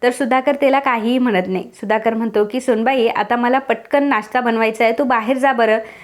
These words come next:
मीरा म्हणते की, "तुम्ही मला सांगा ना, तुम्हाला काय हवंय, मी तुम्हाला बनवून देते." सुधाकर म्हणतो की, "नाही, मी बनवतो, मला जे बनवायचं आहे ना, ते मी बनवेल, तू आता आरामात जाऊन बाहेर बस बरं." सुधाकरने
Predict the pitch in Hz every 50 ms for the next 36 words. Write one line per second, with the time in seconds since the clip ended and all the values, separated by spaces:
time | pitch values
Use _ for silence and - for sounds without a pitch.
0 | - - - - - - - 262 294 311 330 339 349 359 339 330 285 277 285 320
1 | 320 330 311 339 339 330 339 339 339 349 359 311 285 294 330 349 330 269 233 269
2 | 262 269 269 277 277 277 233 233 254 262 269 220 208 202 208 240 240 - 269 294
3 | 294 302 262 254 240 233 240 247 247 233 208 185 190 - - - - - _ _
4 | _ _ _ _ _ _ _ _ _ _ _ _ _ - - 349 339 349 359 349
5 | 381 381 359 349 370 349 339 294 294 262 320 330 311 320 320 294 285 302 302 294
6 | 285 302 285 254 269 262 285 294 294 294 254 233 233 240 240 226 233 240 247 240
7 | 262 254 240 240 226 226 226 240 247 240 262 247 240 247 269 262 277 269 254 247
8 | 214 208 202 190 185 190 185 196 190 285 285 277 277 277 294 285 277 254 240 254
9 | 254 269 269 233 233 254 247 262 262 240 240 226 233 247 233 226 226 220 214 196
10 | 208 202 202 196 202 - 269 330 330 330 349 339 330 349 370